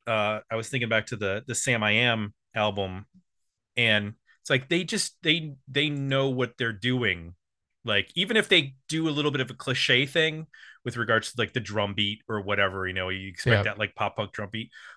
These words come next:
Speaker 1: but they kept the song short. They're tight, they're melodic. Um, and that end of pop punk, I think, has, that's not as blatantly pop the way that Green Day and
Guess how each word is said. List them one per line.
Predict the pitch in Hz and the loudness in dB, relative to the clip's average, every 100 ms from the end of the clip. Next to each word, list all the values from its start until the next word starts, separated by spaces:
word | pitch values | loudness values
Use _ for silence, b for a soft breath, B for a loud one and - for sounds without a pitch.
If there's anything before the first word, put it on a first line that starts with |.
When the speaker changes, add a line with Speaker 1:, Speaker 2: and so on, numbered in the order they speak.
| _ | _
Speaker 1:
but | 143 - | -6 -2
they | 135 | -4
kept | - 160 | 0 0
the | 151 | 0
song | - 147 147 143 | -2 0 2 0
short. | - 156 143 | -2 0 0
They're | 117 107 | -2 -4
tight, | - - 151 143 - b b | -4 4 6 6 0 b b
they're | - | -6
melodic. | 120 117 120 127 131 131 131 - - B B B - | -6 -2 4 6 8 6 2 -6 -16 B B B -2
Um, | 123 110 101 98 95 _ _ _ _ _ _ _ _ _ _ _ _ _ _ | 0 2 0 -4 -10 _ _ _ _ _ _ _ _ _ _ _ _ _ _
and | 127 131 | 0 6
that | 135 160 175 - | 8 8 6 0
end | 143 139 | 2 2
of | 131 - | 0 0
pop | 123 123 - | -2 -2 -2
punk, | 127 110 - | -4 -4 -4
I | 113 | -4
think, | - 113 107 - _ _ _ | 0 -4 -4 -16 _ _ _
has, | - 101 107 101 - _ _ _ _ _ _ _ | -12 -4 -2 -2 -10 _ _ _ _ _ _ _
that's | 131 131 147 | -2 -2 0
not | 147 156 180 - | 6 8 6 4
as | 143 131 123 - | 4 4 2 -4
blatantly | - 110 120 135 160 135 117 110 | -12 -10 0 2 2 -2 -4 -4
pop | - 107 90 - _ _ _ - | -4 -4 -4 -6 _ _ _ -8
the | |
way | 117 110 | 0 2
that | 104 98 | 2 -2
Green | 110 107 104 | -6 -6 0
Day | 101 98 92 | 2 2 -2
and | 92 | -6